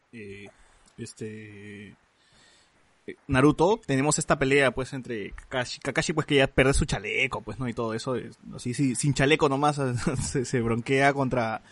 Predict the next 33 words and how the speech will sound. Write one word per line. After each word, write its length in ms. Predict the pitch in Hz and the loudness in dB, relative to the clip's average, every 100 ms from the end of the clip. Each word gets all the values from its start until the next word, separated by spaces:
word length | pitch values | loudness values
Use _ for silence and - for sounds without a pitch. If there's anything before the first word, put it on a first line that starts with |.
| - - - - - | -20 -20 -20 -20 -8
Kakuzu 420 | 127 156 151 202 | -2 2 4 6
y 140 | 190 156 | 6 6
es 120 | - | 4
muy 280 | 185 208 226 | 4 4 2
fluida, 500 | - 220 262 135 135 | 4 2 4 2 2
es 140 | 156 | 0
una, 160 | 196 202 | -2 0
es 140 | 180 | 0
una 120 | 190 | 0
pelea 240 | 180 165 170 | 0 2 2
muy 140 | 180 | 0
fluida, 480 | - 180 180 170 165 | 0 0 4 4 4
como 200 | 165 143 | 4 0
las 120 | 135 | 0
que 100 | 135 | -2
suele 260 | - 165 156 | 0 0 0
hacer 300 | - 160 151 | 0 0 0
este 460 | 151 - 151 139 | -2 -2 -2 0
animador, 520 | 127 123 120 131 139 | 0 -2 -2 -2 -2
que 120 | 135 123 | -4 -4
ahorita, 460 | 123 123 120 113 | -4 -4 -6 -6
ahorita 240 | - 123 143 | -6 -2 0
le 60 | |
busco 200 | 123 - | 0 4
el 60 | 156 | 4
nombre, 260 | 147 135 143 | 4 2 -2
perdón, 300 | 117 110 123 | -6 -12 -14
perdón, 560 | 117 107 110 110 110 | -16 -14 -12 -10 -10
me, 100 | 113 | -10
me 80 | 113 | -10
acabo 200 | 113 120 | -4 -2
de 80 | 131 | -2
olvidar, 220 | 110 - | -4 -10